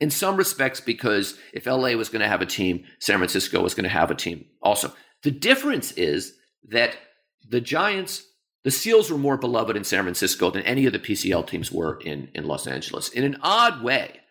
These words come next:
the Seals are to San Francisco what the Dodgers are to Brooklyn. Among older San Franciscans, it's part of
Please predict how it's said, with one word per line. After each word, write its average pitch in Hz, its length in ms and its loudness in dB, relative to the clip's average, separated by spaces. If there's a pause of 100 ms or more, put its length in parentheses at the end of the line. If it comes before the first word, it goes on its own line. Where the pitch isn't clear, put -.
(480)
the 139 100 2
Seals 208 460 2
are 135 200 0
to 120 120 -6
San 120 200 2
Francisco 98 560 0
what 92 120 2
the 98 80 -2
Dodgers 92 440 0
are 85 120 2
to 82 60 -2
Brooklyn. - 340 -8 (500)
Among 135 380 0
older 175 260 2
San 135 220 -2
Franciscans, - 640 -2 (1080)
it's 113 160 2
part 135 320 2
of 110 160 -4